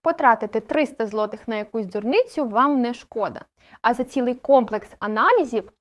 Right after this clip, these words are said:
потратити ті самі триста злотих вам шкода? Це невеликі кошти для того, щоб побачити загальний стан організму. Ось, наприклад,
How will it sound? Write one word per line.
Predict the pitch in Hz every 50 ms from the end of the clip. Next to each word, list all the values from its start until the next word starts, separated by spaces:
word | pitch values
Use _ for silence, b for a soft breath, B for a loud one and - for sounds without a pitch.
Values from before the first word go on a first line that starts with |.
| _ _ _ _ -
потратити | - 262 262 - 269 233 214 214 208 202 - 208
ті | - - - 277
самі | 269 - - 254 214 208 190 190 - -
триста | 254 262 247 240 - - 196
злотих | 190 - 226 247 349 440 - 294 - - -
вам | 214 214 220 240
шкода? | - - - - 208 185 185 - - _ _ b b b b b _ _
Це | - 330 392
невеликі | 392 359 294 240 247 254 254 247 254 233 233 226 - - _ _ _
кошти | - - 233 220 240 - - 370
для | 262 233 226
того, | 220 - 285 320 294 269
щоб | 269 - - 220 -
побачити | 208 190 202 233 285 311 - - - 240
загальний | 214 - 214 208 - - 220 220 269 320 320 277 247
стан | 254 - - 202 202 214 214 -
організму. | - 220 208 208 220 208 196 185 170 - _ _ - _ _ _ B B B B B B B
Ось, | B 359 339 -
наприклад, | 320 - - - 175 170 - -